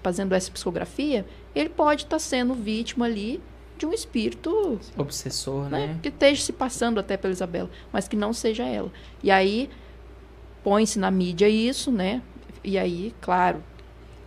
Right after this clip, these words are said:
Speaker 1: vai, vai percorrer a, a mídia social, a T V, e realmente aí vai de uma questão da gente ler, apurar realmente, será que é ela?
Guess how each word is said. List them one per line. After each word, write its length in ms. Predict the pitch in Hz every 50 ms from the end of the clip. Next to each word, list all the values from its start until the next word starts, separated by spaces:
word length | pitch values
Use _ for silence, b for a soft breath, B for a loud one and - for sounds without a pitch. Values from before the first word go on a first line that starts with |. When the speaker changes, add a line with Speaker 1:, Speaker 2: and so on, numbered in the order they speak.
| - - - -
Speaker 1:
vai, 480 | 165 165 170 165 165 170 175 175 170 170 226 220 180 208 220 - - 220
vai 180 | 190 175 175
percorrer 680 | 175 - 185 180 180 208 214 214 202 214 175 185 202 208
a, 220 | 190 170 - - 175
a 20 |
mídia 260 | 175 175 175 165 180 180
social, 580 | - 196 - - 277 233 196 175 185 185 165
a 40 | 170
T 140 | 170 196 208
V, 360 | 196 175 175 175 180 202 220 B B B B B B B -
e 180 | 226 247 277
realmente 840 | 269 285 247 262 302 302 277 247 240 254 285 269 - - 330 370 339 -
aí 220 | - 240 226 220 214
vai 200 | 214 226 226 233
de 60 | 240
uma 140 | 240 247 247
questão 360 | 269 262 247 - - 220 226
da 100 | 226 226
gente 260 | 208 220 220 - 294
ler, 240 | 269 220 196 202 202
apurar 400 | 190 - - 226 214 202 185 185
realmente, 580 | 190 226 254 311 302 226 214 226 226 214 -
será 240 | - - 220 220 226 233
que 120 | - 208
é 160 | 185 185 190
ela? 260 | 220 214 180 165 -